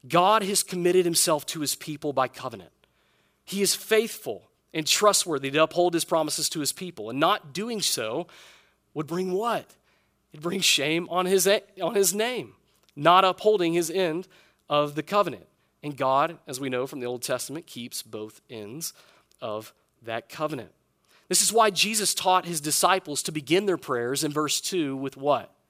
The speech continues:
"Father, your name be honored as holy."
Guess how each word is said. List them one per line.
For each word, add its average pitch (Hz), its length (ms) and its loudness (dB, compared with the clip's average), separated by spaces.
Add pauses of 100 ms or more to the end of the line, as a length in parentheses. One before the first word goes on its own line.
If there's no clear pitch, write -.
(1040)
"Father, 175 440 6
your 160 300 0
name 151 800 0 (480)
be 175 300 -2
honored 175 500 4 (260)
as 160 200 0
holy." 160 680 0